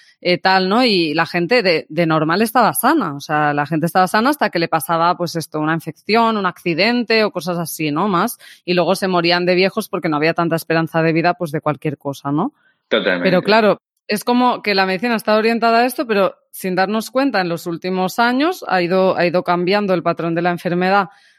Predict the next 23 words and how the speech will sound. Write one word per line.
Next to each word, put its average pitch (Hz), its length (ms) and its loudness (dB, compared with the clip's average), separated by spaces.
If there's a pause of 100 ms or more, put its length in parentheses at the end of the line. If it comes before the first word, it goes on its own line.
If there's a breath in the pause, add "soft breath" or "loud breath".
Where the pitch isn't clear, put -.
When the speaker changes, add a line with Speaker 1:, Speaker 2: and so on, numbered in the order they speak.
(100)
Speaker 1:
desde 175 520 0
que 170 120 0
lo 165 140 0
que 165 140 -2
más 170 240 0
mataba 180 420 2
eran 160 180 0
las 170 140 -2
enfermedades 170 540 0
agudas, 190 380 2
las 160 180 -4
infecciones, 185 840 -2
a 175 140 0
que 170 140 -4
ahora 156 300 2
lo 175 100 0
que 170 80 -2
más 165 180 0
mata 180 240 0
son 165 200 -4
las 165 160 -2
enfermedades 165 640 2
crónicas 208 640 2